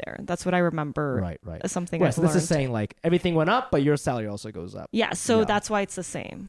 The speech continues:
Speaker 2: Mm-hmm.
Speaker 1: Okay. All right, so I'm a little smarter than you.
Speaker 2: I put less because,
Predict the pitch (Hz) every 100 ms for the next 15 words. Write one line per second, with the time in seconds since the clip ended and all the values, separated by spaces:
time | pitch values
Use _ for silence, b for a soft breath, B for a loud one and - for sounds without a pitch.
0 | - 104 92 - 190 - - 185 - -
1 | - - - - _ _ 233 226 208 -
2 | - 214 202 196 190 185 - 190 190 190
3 | 208 - 185 165 160 147 139 64 190 185
4 | B - 247 320 320 302 175 170 180 -
5 | 147 - 135 127 117